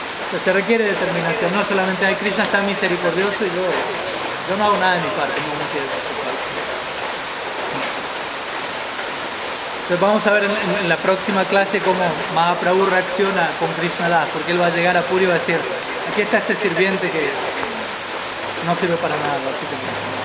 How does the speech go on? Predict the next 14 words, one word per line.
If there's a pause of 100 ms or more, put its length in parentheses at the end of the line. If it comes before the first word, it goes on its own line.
No
hizo
lo
que
tenía
que
hacer,
llévenselo". (960)
Y
Nityananda
Prabhu
va
a
interceder